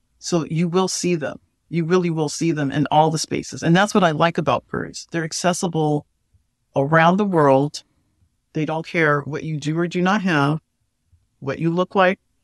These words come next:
what you are wearing for the most part.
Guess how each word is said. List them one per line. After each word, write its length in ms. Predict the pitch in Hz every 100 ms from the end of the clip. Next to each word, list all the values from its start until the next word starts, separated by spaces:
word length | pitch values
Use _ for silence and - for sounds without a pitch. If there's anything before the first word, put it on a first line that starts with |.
| _ _ _ _ _ _ _ _ _ _ _
what 180 | 113 147
you 160 | 160
are 100 | 175
wearing 500 | 175 180 180 185 208
for 180 | - 180
the 80 | 180
most 280 | 175 175 -
part. 340 | 170 175 180